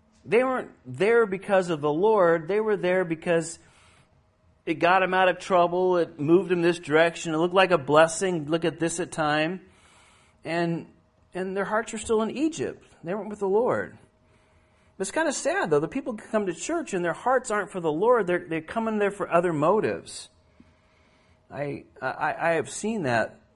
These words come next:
throughout my time in church, you know, people coming from all sorts of different motives,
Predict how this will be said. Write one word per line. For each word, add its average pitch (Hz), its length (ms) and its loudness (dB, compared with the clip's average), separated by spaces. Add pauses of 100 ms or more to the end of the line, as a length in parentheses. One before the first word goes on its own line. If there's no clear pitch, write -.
throughout 143 440 -2 (920)
my 143 240 -2
time 143 680 -2
in 123 140 -8
church, 160 640 -6
you 127 100 -8
know, 117 320 -4 (180)
people 147 220 -10
coming 135 300 -8
from 123 160 -10
all 143 180 0
sorts 147 260 -8
of 110 140 -8
different 170 340 -8
motives, 120 760 -4